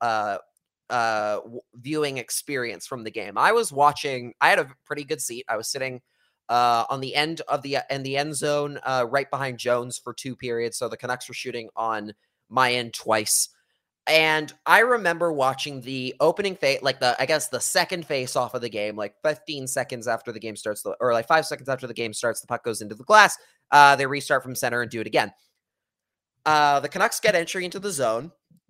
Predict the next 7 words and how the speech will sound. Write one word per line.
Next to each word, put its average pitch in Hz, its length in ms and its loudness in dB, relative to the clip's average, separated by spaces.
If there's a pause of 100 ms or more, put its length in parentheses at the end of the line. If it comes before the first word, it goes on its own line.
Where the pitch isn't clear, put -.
and 170 420 6
they 151 100 2
dump 175 260 2
the 233 80 0
puck 196 280 -2
in, 101 220 -8 (760)
and 175 560 2